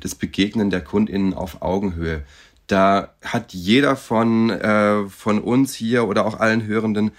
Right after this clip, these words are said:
bestimmt schon Geschichten erlebt oder gehört, wie mit KundInnen umgegangen wird. Das ist, das ist nicht fair, das ist total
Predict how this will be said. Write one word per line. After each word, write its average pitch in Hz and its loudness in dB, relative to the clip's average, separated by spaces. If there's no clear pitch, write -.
bestimmt 113 -2
schon 104 -2
Geschichten 110 -2
erlebt 98 -2
oder 101 0
gehört, 98 0
wie 104 2
mit - -4
KundInnen 107 0
umgegangen 101 -2
wird. 107 -2
Das 98 -4
ist, - -6
das 110 -2
ist 113 -6
nicht 131 0
fair, 123 2
das 110 -6
ist 95 -8
total 107 0